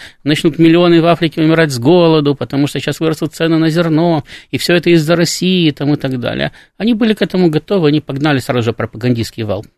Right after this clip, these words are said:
по этому поводу. Вот. Ну, теперь нам надо понимать, как из этой ситуации выходить, потому что, э, ну, с одной стороны, вот нам говорят: «Ну вот гарантии, да, в рамках международного права вот Турция предлагает гарантии».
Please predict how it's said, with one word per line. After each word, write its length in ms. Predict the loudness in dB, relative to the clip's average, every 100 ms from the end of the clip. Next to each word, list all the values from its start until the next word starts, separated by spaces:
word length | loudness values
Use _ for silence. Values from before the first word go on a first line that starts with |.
| _
по 60 | -20
этому 200 | -20 -20
поводу. 380 | -20 -16 -14 -16 _ _ _ _ -8
Вот. 400 | -4 -2 -4 -8 _ -2
Ну, 180 | 2 2
теперь 360 | 0 0 0 2
нам 140 | 2
надо 220 | 2 0
понимать, 400 | -2 0 2 2
как 160 | -2 0
из 100 | 0
этой 160 | 0
ситуации 460 | -4 -4 -2 -2 -4
выходить, 520 | -6 -4 -6 -6 -10 _ _ _ _ _ -18
потому 320 | -6 -2 -2
что, 600 | -4 -2 2 2 2 -2 -12 _ -10
э, 120 | -8 -6
ну, 140 | -6
с 120 | -6
одной 240 | 0 0 0
стороны, 500 | 0 2 2 0 -2 _ _ _ _ _ _ _ _ _ -6
вот 200 | -2 0
нам 100 | 2
говорят: 180 | 2
«Ну 80 | 0
вот 140 | 0 0
гарантии, 540 | -2 -2 -4 -8 -16
да, 200 | -12 -12 -6
в 60 | -4
рамках 300 | -4 -6 -6
международного 380 | -4 -4 -4
права 300 | -6 -4 -4
вот 120 | -6 -10
Турция 260 | -10 -10
предлагает 380 | -10 -6 -4 -4
гарантии». 560 | -4 -4 -4 -6 -14